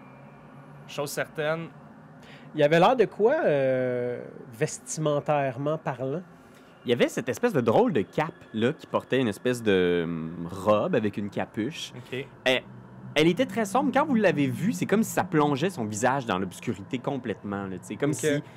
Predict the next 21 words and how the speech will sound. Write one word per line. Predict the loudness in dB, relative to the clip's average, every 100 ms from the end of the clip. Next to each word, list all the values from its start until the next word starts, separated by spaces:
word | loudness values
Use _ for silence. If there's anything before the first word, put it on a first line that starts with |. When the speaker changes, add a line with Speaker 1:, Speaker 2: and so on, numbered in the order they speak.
| -20 -6
Speaker 3:
son | -4
visage | -4 -2 -2 -2
était | -4 -2
fait | -2
partiellement | -2 -4 -2 2 2 0
d'ombre. | 0 -2 -2 -12 -12
Speaker 1:
Ok. | -6 -6 -6 0
Speaker 3:
Mais | 0
quand | 6 6
il | 8
a | 6
retiré | 4 0 -4
sa | -2 -2
capuche, | -2 -6 -4
ça | 0
avait | 0
vraiment | 2 2 2
l'air | 4 2
d'une | 2 -6
espèce | -6 -2 -2 0
de | -2